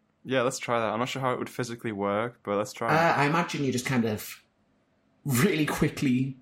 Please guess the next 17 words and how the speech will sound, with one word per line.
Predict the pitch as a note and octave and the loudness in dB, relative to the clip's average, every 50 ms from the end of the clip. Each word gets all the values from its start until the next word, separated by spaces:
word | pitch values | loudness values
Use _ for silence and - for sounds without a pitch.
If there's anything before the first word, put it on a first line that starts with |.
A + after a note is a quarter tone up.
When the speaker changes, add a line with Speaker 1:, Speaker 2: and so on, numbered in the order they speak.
| - - - | -14 -2 2
Speaker 2:
what, | C#3 B2 A2+ - - - | 4 6 6 6 4 0
saw | - - D3 C#3+ C#3 D3 | 2 2 4 4 6 4
the | D3 C#3+ | 4 4
hinges? | C3+ C#3+ C#3+ D3+ E3 E3+ F#3+ G3 A#3 B3 - - - - - - _ _ _ _ _ - _ _ _ _ _ _ - - - C#3+ - | 4 4 2 2 2 2 2 2 2 0 -2 -6 -10 -14 -16 -20 _ _ _ _ _ -20 _ _ _ _ _ _ -14 -12 -10 2 2
Actually, | F#3+ G3+ - - - F#3+ C#3 F#2+ E2 A2 - - - - _ _ _ _ _ _ _ _ _ _ _ _ - - - | 2 4 4 4 4 4 4 4 2 -2 -6 -10 -16 -20 _ _ _ _ _ _ _ _ _ _ _ _ -20 -4 0
if | - D#3+ E3 - F3+ | 0 0 0 2 2
you're | F#3+ F3 E3+ | 4 4 4
using | C#3+ C3+ D3+ E3+ D#3+ D3 B2+ A#2 F#2 E2+ D#2+ E2+ G#2 C#3 E3 - _ _ _ _ _ _ _ _ _ _ _ _ | 2 0 -2 -2 0 2 2 2 2 0 0 -2 -2 -2 -4 -8 _ _ _ _ _ _ _ _ _ _ _ _
the | - B2 A#2+ A#2 A2+ G#2 G#2 G#2+ G#2 G2 G2 F#2+ F#2+ G2 G#2 A2 A#2 - _ _ _ _ _ _ _ _ _ _ _ - B2 | -2 2 2 4 4 4 2 0 0 0 -2 -2 -2 -4 -4 -6 -8 -12 _ _ _ _ _ _ _ _ _ _ _ -10 -8
saw | - - - - D3+ B2+ A2 G#2+ G#2 G#2 G#2+ G#2 G2+ - - - _ _ _ - | -8 -6 0 2 4 4 4 4 4 4 2 2 0 -4 -10 -18 _ _ _ 0
and | B2+ B2+ C3+ C#3 C3+ B2+ | 0 2 2 2 2 2
the | A#2 A#2 | 2 0
fact | A#2 - A#2+ A2 - - | 0 0 -2 -2 0 -2
that | B2 A2 - | -2 0 2
you're | A2+ A2 G#2+ | 2 2 2
a | G#2+ | 2
carpenter, | - A#2+ A2 A#2 A#2+ A#2+ - G#2+ F#2 F2+ - - - - A2 | 0 0 0 0 -2 -2 -2 -2 -2 -2 -4 -6 -6 -8 -10